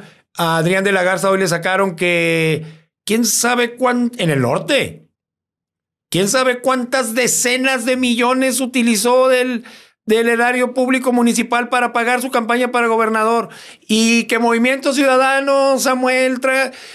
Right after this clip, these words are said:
trianguló doscientos millones. Y no hay consecuencias, como tú dices. Si llega alguien honrado a, a la alcaldía de Monterrey, pues no va a permitir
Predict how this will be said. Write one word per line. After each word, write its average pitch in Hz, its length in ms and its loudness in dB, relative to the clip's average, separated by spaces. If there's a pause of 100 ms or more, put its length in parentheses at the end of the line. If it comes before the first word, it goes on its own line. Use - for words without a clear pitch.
trianguló 233 480 2
doscientos 262 480 0
millones. 247 480 0 (460)
Y 131 100 -2
no 117 80 0
hay 110 80 -2
consecuencias, 160 600 0
como 143 220 -2
tú 143 120 -2
dices. 170 500 -2 (760)
Si - 260 0
llega 175 460 0
alguien 175 400 0
honrado 160 720 0
a, 127 640 -4
a 120 60 -2
la 120 140 -2
alcaldía 123 440 -2
de 147 60 0
Monterrey, 165 680 -2 (720)
pues 135 160 -2
no 147 140 0
va 151 100 0
a 147 60 -8
permitir 147 800 -2